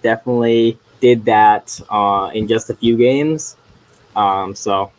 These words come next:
that if, if Bateman can do that coming into this offense after missing some time, I think that definitely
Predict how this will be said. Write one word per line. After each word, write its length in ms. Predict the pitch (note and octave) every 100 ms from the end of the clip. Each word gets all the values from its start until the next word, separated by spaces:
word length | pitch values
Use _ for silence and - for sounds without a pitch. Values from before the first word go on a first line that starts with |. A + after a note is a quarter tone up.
| _ B2+
that 280 | C3 C3+
if, 80 | C3
if 420 | C#3+ C3+ C3 A#2
Bateman 320 | C#3 D3+ E3 D#3
can 140 | C3+
do 160 | A#2 A#2+
that 420 | A#2+ A#2+ - - _ _ _ _
coming 280 | - C3 B2+
into 200 | A#2+ A#2
this 200 | A2+ A2
offense 420 | G#2 G#2 A#2+ A2+ A2+
after 220 | G#2+ G#2
missing 320 | G#2 - A2+
some 240 | G#2+ G#2
time, 380 | G2+ G2 A2 D3
I 100 | A2+
think 220 | G#2 A2+
that 140 | G#2+ G2+
definitely 480 | G#2 - G#2+ G#2